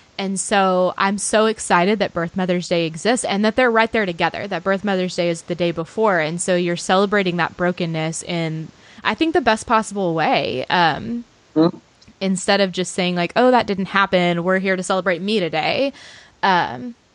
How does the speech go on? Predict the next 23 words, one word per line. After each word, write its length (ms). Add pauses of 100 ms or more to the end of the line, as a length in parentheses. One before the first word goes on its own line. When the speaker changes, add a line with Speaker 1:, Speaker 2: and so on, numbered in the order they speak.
(180)
Speaker 1:
that 260 (480)
everyone 460
wins 300
there, 320
you 120
know? 180 (720)
Speaker 2:
Yeah. 240 (320)
Yep. 340 (360)
Yeah, 380
absolutely. 720 (920)
Motherhood 640
is 200
amazing, 760
and 160
we 140
should 280
be 400
celebrating 760
and 200
supporting 480
each 240
other 260
always. 760